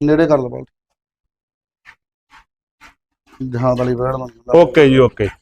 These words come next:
Speaker 2: ਤੇ ਵੀਰੇ, ਆ ਜਾਓ, ਉੱਥੇ ਆ ਜਾ ਮਾੜਾ ਜਿਹਾ ਅਗਾਂਹ। ਤੇ ਕੀ ਡਿਮਾਂਡ ਆ ਗਈ ਬਾਈ ਇਹਦੀ, ਜਾਇਜ਼ ਵਾ ਲੈਣ ਦੇਣ?
Speaker 1: ਡਿਮਾਂਡ ਬਾਈ ਇਹਦੀ ਯਾਰ ਅਠਾਸੀ ਹਜ਼ਾਰ ਰੁਪਈਆ ਬਾਈ, ਦੱਸ ਨੂੰ।
Speaker 2: ਬਾਈ ਯਾਰ, ਜਮਾਂ ਜਾਇਜ਼ ਤੇਰਾ ਰੇਟ ਆ, ਹਨਾ?
Speaker 1: ਜਮਾਂ ਜਾਇਜ਼।
Speaker 2: ਤੇ ਆਫ ਕੈਮਰਾ ਵੀ ਬਾਈ ਨਾਲ ਪਹਿਲਾਂ ਗੱਲ ਹੋਈ ਆ, ਕਹਿੰਦਾ ਵੀ ਆਪਾਂ ਆਪਣੇ ਘਰ ਦੀ ਆ, ਕੋਈ ਨਹੀਂ, ਆਪਾਂ ਹਿਸਾਬ ਨਾਲ ਦੇ ਦੇਣੀ ਆ। ਸੀਲ ਸਾਊ ਫੁੱਲ ਆ ਦੇਖੋ,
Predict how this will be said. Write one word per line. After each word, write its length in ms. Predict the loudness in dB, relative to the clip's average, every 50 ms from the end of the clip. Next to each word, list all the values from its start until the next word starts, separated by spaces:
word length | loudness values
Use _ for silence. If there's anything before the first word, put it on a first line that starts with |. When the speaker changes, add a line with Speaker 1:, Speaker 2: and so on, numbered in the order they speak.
| _ _ _ _
Speaker 2:
ਤੇ 80 | 2 4
ਵੀਰੇ, 140 | 6 6 6
ਆ 140 | 6 6
ਜਾਓ, 120 | 6 6 4
ਉੱਥੇ 180 | 4 4 4
ਆ 60 | 4 4
ਜਾ 80 | 4
ਮਾੜਾ 180 | 2 0 2 2
ਜਿਹਾ 120 | 2 2
ਅਗਾਂਹ। 180 | 0 -2 -8 -10 -12 _ _ _ _ _ -20 _ _ _ _ _ _ _ _ _ _
ਤੇ 120 | 4 4 4
ਕੀ 200 | 4 4 4 6
ਡਿਮਾਂਡ 320 | 6 6 6 6 6 6
ਆ 100 | 6 6
ਗਈ 100 | 4 4
ਬਾਈ 140 | 4 4 6
ਇਹਦੀ, 160 | 6 4 4
ਜਾਇਜ਼ 320 | 6 6 6 8 8 6 6
ਵਾ 140 | 6 6
ਲੈਣ 280 | 6 6 4 2 0 -2
ਦੇਣ? 160 | -6 -10 -10 -12 -18 _ _ _ _ _ _ _ _ _ _ _ _ _ -20 -20 -20 _ _ _ -4 0
Speaker 1:
ਡਿਮਾਂਡ 300 | 2 4 4 4 4 4
ਬਾਈ 180 | 2 4 4
ਇਹਦੀ 180 | 2 2 2 0
ਯਾਰ 400 | 0 0 2 2 2 2 2 0
ਅਠਾਸੀ 500 | -2 _ _ 2 2 2 2 2 2 2
ਹਜ਼ਾਰ 200 | 2 4 2 2
ਰੁਪਈਆ 260 | 2 0 -2 -6 -6
ਬਾਈ, 140 | -8 -12 -10
ਦੱਸ 240 | -10 -10 -10 -10 -10
ਨੂੰ। 160 | -12 -12 -12 -14 _ _ _ _ _ -4
Speaker 2:
ਬਾਈ 180 | 0 2 4 4
ਯਾਰ, 180 | 4 4 4 4
ਜਮਾਂ 300 | 2 2 4 4 2 4
ਜਾਇਜ਼ 320 | 4 4 6 4 4 2
ਤੇਰਾ 200 | 4 4 4 4
ਰੇਟ 220 | 4 4 4 2
ਆ, 120 | 2 2 2
ਹਨਾ? 160 | 2 0 0 -2
Speaker 1:
ਜਮਾਂ 240 | -2 -2 0 -2 0
ਜਾਇਜ਼। 260 | 0 -2 -2 0 4
Speaker 2:
ਤੇ 360 | 4 6 6 6 6 4 4 4
ਆਫ 260 | 4 4 4 4 4 2
ਕੈਮਰਾ 300 | 2 2 4 6 6 4
ਵੀ 60 | 6
ਬਾਈ 200 | 6 4 4 4
ਨਾਲ 120 | 4 2
ਪਹਿਲਾਂ 260 | 2 2 2 2 4 4
ਗੱਲ 200 | 4 4 6 6
ਹੋਈ 140 | 6 4
ਆ, 60 | 4 4
ਕਹਿੰਦਾ 200 | 2 2 2 2
ਵੀ 100 | 4 2
ਆਪਾਂ 460 | 2 4 4 4 4 4 4 4 4
ਆਪਣੇ 240 | 4 4 2 2 4
ਘਰ 220 | 4 4 4 4
ਦੀ 120 | 4 4
ਆ, 60 | 4 4
ਕੋਈ 160 | 4 4 4
ਨਹੀਂ, 100 | 4 4
ਆਪਾਂ 160 | 2 2 2
ਹਿਸਾਬ 280 | 4 4 6 6 6 4
ਨਾਲ 140 | 4 4
ਦੇ 120 | 4 4 2
ਦੇਣੀ 200 | 2 2 0 0
ਆ। 60 | -2
ਸੀਲ 260 | 0 2 2 2 4
ਸਾਊ 200 | 4 4 4 4
ਫੁੱਲ 240 | 4 2 4 4 6
ਆ 80 | 4 4
ਦੇਖੋ, 300 | 4 0 0 -2 -6